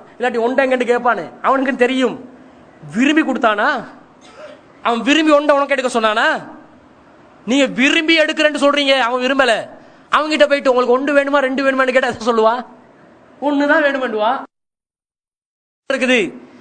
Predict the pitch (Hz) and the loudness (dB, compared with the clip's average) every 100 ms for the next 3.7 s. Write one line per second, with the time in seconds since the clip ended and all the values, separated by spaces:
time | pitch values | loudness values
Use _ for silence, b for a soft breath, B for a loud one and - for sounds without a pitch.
0 | B - 311 277 311 330 311 302 302 247 | B 0 2 4 2 0 0 0 0 -2
1 | 226 214 151 - - 254 277 262 302 320 | -2 -4 -6 -16 -6 -4 0 2 2 2
2 | 240 - - 240 302 - 247 247 311 254 | -2 -8 -4 0 0 0 0 0 2 0
3 | 214 233 277 294 269 240 185 | 0 0 2 2 0 -2 -6